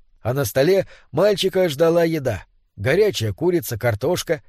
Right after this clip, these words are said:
три вида овощей и свежие фрукты на десерт. Ещё там был кувшин с водой и, судя по запаху, горячее вино в каменном кубке. Рядом с очагом стояла большая лохань,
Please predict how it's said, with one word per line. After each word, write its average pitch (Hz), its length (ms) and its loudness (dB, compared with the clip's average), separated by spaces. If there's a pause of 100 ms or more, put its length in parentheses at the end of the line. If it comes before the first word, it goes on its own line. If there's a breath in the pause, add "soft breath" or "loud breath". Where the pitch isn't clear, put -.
(200)
три 175 200 0
вида 143 280 2
овощей 143 520 0
и 147 40 -2
свежие 147 540 -4
фрукты 156 480 -2
на 147 100 -6
десерт. 123 560 -8 (360)
Ещё 127 420 -2
там 143 220 0
был 170 200 2
кувшин 170 460 0
с - 100 -8
водой 156 420 2 (200 loud breath)
и, 127 120 -4
судя 135 300 0
по 123 160 0
запаху, 151 540 0 (220 soft breath)
горячее 131 640 2
вино 139 400 0
в - 140 -12
каменном 143 640 -2
кубке. 110 460 -8 (360)
Рядом 131 400 0
с - 80 -6
очагом 107 420 -2 (200 loud breath)
стояла 175 520 2
большая 170 520 2
лохань, 143 460 2